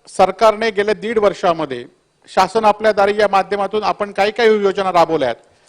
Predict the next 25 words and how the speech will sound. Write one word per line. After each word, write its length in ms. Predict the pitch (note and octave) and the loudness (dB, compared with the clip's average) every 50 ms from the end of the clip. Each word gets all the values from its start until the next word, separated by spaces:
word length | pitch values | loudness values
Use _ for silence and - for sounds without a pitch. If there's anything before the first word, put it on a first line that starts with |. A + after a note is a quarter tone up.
| _ _ - | _ _ 0
त्या 100 | G#3+ G3 | 2 2
लोकांसमोर 560 | F#3 F3+ - G#3 G3 F#3+ - G3+ F#3+ G#3 G3 | 2 0 -2 -4 -4 -4 -4 -4 -2 -2 -2
आणण्यासाठी 760 | F3+ E3+ F3+ F#3+ F#3 - F#3+ F3+ F3 - G#3+ A3 A3+ A3+ - _ _ _ _ _ _ - - | -2 -2 -4 -8 -6 -6 -6 -6 -6 -8 -10 -10 -12 -14 -18 _ _ _ _ _ _ -2 0
सरकारचाच 640 | F3+ F3 F3 F3 - B3+ B3 A#3+ C4 A#3+ F3+ - | 0 2 2 2 2 2 4 4 2 2 2 0
खर्च, 280 | - F#3 E3 C#3+ - C#3 B2 A#2 - _ _ _ _ _ _ _ _ _ _ - C#3 | -2 -2 -2 -2 -4 -8 -8 -8 -8 _ _ _ _ _ _ _ _ _ _ -8 -6
जिल्हा 280 | F3 F3+ G3+ A#3+ A#3+ | -2 2 4 6 6
नियोजन 320 | A#3+ A#3 A#3+ A#3+ B3 B3 A#3 | 6 6 4 4 4 2 0
समितीचा 560 | - A#3 A3 A#3 A#3 G#3 A#3+ G#3+ - A#3+ A#3 G#3+ | 0 -2 -2 -2 -4 -6 -8 -6 -2 -2 0 2
खर्च 180 | - G3+ F#3 F3 | 2 0 0 0
करून 440 | G3+ F3+ F#3 F3+ E3 D3+ C#3+ C#3+ D3+ _ _ _ - | -2 -2 0 0 0 0 -2 -6 -10 _ _ _ -2
या 160 | E3+ G#3 G#3+ | 0 2 2
ठिकाणी 360 | G3+ G3 F#3+ G3 G3 G#3 A3 | 2 0 -2 -2 -2 -2 -2
मोठा 340 | G#3 F#3 F3+ E3+ - G3+ G3+ | -4 -6 -8 -4 -2 0 0
उपक्रम 480 | F#3+ F3+ F3+ - G3 F#3+ - A3 G#3+ G3+ | 0 0 -2 -4 -8 -6 -4 -6 -4 0
या 120 | G3 F3 | 0 -2
ठिकाणी 300 | E3 F3 E3 E3 D#3 D#3+ | -2 -2 -4 -6 -6 -4
केला. 300 | D3 D#3 C3 G#2+ G2 F#2+ - _ _ _ _ _ _ _ _ _ _ | -4 -2 -2 -2 -2 -6 -8 _ _ _ _ _ _ _ _ _ _
परंतु 360 | G#3+ A3+ A#3 A#3 A#3 C4 B3+ | 4 4 4 2 0 -4 -4
शासन 400 | - - G3 F#3 - A#3+ A#3+ A#3 | 0 2 0 2 2 0 -2 0
मूलभूत 380 | G#3+ G3 G3+ A3+ B3+ C4 D4 - | 0 2 4 4 4 4 2 -2
सेवा 400 | - - - A3+ G#3+ G#3 G#3 G3+ | -4 -2 0 2 2 4 4 4
देण्यास 360 | G3 G3 F#3+ G3+ G3+ - - - - _ _ _ _ - | 2 2 0 0 -2 -2 -6 -16 -20 _ _ _ _ 0
कमी 180 | G#3+ A3 C#4 | 0 2 2
पडले 280 | B3 A3+ G3 F3+ E3+ D#3+ | 2 2 2 2 2 2
आहे, 160 | D3 C#3 D3 | 2 2 0